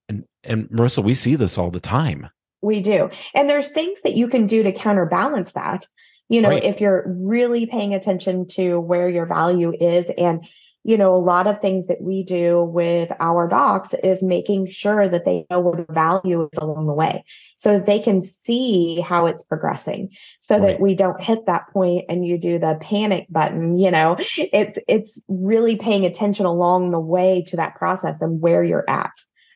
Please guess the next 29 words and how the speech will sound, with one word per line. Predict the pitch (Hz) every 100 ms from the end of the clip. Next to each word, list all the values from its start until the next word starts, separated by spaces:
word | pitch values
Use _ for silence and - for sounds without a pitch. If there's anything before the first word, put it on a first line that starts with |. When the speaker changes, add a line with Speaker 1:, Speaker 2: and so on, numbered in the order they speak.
| _ -
Speaker 1:
Right. | - 185
Speaker 2:
where, | 180 156 156 156 -
where | 196 185
your | 180
value | 156 151 156 156 147 147 - _ -
is | 156 - - -
sustaining | - 175 165 185 170 170 165 165
or | - 156
not | 156 156 160
sustaining. | - - 123 127 131 175 _ _ _ -
Speaker 1:
Right. | 98 82 - - 139 - - -
And, | 156
you | 139
know, | 135
you | 123 151
and | 151
I | 113
both | 95 101 95
have | 98
been | 101
around | 95 90 90 87 85 -
all | 104
kinds | - 101 90
of | 82
businesses | 90 82 85 - 80 76 -
over, | 92 87 80 73
Speaker 2:
Yeah. | -
Speaker 1:
over | 90 90 80 -
our | 87 80